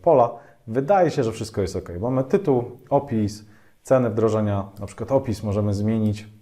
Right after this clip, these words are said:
w, we właściwościach każdego z pól na inny sposób wyświetlania, więc możesz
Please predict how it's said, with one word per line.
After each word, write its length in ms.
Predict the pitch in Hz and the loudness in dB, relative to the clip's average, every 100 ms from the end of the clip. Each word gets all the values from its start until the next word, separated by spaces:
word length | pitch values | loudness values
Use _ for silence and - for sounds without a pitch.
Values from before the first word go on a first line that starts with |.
| _ _ _ _ | _ _ _ _
w, 180 | - - _ 123 110 104 | -20 -20 _ 2 4 4
we 220 | 98 104 | 2 2
właściwościach 580 | 107 110 - 110 101 101 | 4 2 0 -2 -2 -4
każdego 400 | - 104 107 104 | -4 0 0 0
z 80 | 104 | -2
pól 300 | - 101 98 - - - - 110 | 0 0 0 -6 -20 -20 -12 -2
na 680 | 104 101 101 101 104 104 104 110 120 | 2 2 4 2 4 2 0 -2 2
inny 240 | 131 120 | 2 2
sposób 360 | - 107 - 95 | 0 -2 0 -2
wyświetlania, 580 | 101 98 - 82 76 | -2 -4 -6 -6 -6
więc 180 | 82 - | -10 -4
możesz 360 | 107 101 98 | 0 0 -2